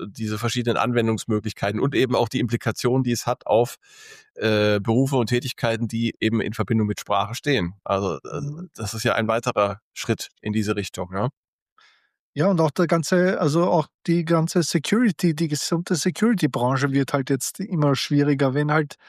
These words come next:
Speaker 2: jeder, d-, du, in Wirklichkeit kannst du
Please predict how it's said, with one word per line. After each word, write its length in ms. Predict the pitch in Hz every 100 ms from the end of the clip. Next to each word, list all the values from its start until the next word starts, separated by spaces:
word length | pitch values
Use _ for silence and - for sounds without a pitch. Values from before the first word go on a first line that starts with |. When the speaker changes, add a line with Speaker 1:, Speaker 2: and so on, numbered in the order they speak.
| - _ -
Speaker 2:
jeder, 540 | 131 165 190 185 175 - _ _ _ _ _ _ -
d-, 260 | 151 170 196
du, 160 | 170
in 200 | 285 175
Wirklichkeit 540 | 151 180 175 - 170 -
kannst 280 | 175 160 -
du 360 | 180 180 -